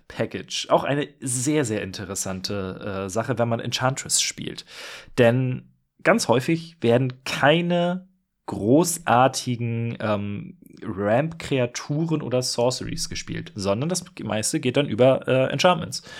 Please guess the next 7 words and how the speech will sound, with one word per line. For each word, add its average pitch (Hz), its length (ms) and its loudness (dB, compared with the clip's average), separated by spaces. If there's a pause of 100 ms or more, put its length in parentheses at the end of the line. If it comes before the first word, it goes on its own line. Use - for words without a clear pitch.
(320)
Äh, 120 220 8
Utopia 170 460 6
Sprawl 143 440 8
ist - 340 0
für - 340 4
ein 101 340 2
grünes, 185 960 2